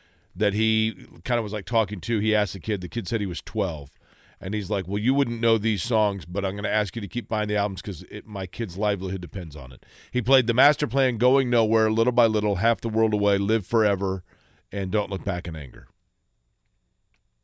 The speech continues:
And it was great. Now, Live Forever, he played almost like a slow version of it. Um, but it was great. And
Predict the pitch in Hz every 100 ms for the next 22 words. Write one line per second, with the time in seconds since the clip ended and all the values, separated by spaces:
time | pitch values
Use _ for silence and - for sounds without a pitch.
0 | _ 104 104 85 - 95 107 113 143 180
1 | 143 139 156 127 117 113 113 120 117 110
2 | 113 110 113 98 90 - 113 110 87 101
3 | 98 107 107 107 110 - _ _ _ _
4 | _ _ _ _ 95 92 90 87 87 80
5 | _ _ _ _ _ _ _ _ _ -
6 | 107 101 - 101 69 - _ _ _ _
7 | _ 104 107 107 104 92